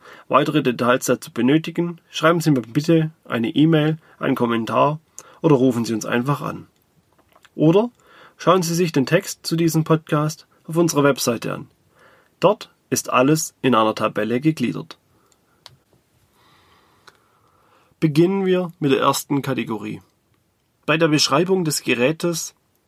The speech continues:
haben sich mehrere Dinge geändert. Zum einen hatte bereits die alte Richtlinie an, äh, Detailforderungen für Produkt- oder Handelsnamen gefordert.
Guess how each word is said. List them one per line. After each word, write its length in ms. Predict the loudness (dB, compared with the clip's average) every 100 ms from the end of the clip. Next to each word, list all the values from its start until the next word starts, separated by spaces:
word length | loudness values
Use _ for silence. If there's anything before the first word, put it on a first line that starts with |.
| _ _ _ _ -4
haben 260 | 0 0
sich 220 | 0 -4
mehrere 520 | 0 2 4 4 2 0
Dinge 440 | 2 2 2 -2 _ -10
geändert. 600 | -8 -6 -8 -10 -12 -20 _ _ _ _ _ _ _ -20 -20 -20 _ -10
Zum 220 | -2 0
einen 460 | 2 2 2 0 -6 _ _ _ _ _ _
hatte 380 | -4 0 0 0
bereits 480 | 0 2 2 0 -4
die 120 | 0
alte 560 | 2 0 2 0 0 -4 _ _ _
Richtlinie 800 | -2 -2 0 2 2 2 0 -2 -6 _ _
an, 240 | -6 -2 0
äh, 240 | 2 2
Detailforderungen 960 | 2 -2 0 0 2 0 2 2 2 0
für 140 | -4
Produkt- 500 | -6 -4 -2 -2 -6
oder 200 | -4 0
Handelsnamen 560 | 0 2 2 0 0 -2
gefordert. 500 | -8 -10 -10 -12